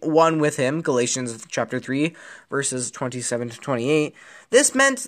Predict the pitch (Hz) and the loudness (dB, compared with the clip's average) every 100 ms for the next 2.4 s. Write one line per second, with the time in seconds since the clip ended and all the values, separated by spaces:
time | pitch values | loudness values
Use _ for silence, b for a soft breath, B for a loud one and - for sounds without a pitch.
0 | - 208 - - 254 269 - 190 185 185 | 0 0 0 0 2 2 4 4 4 2
1 | 185 151 - - 220 220 - - - 131 | 0 -4 -6 0 2 4 2 -2 -8 -2
2 | 139 131 160 - | 2 4 4 -2